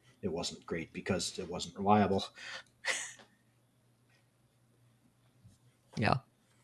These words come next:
Speaker 2: And, uh, I will also note, if we're talking about Dean A M As,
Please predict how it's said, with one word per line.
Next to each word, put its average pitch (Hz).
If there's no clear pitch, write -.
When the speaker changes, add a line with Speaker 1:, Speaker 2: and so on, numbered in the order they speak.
Speaker 2:
And, 123
uh, 120
I 113
will 135
also 139
note, 123
if -
we're 113
talking 143
about 117
Dean 123
A 117
M 110
As, 110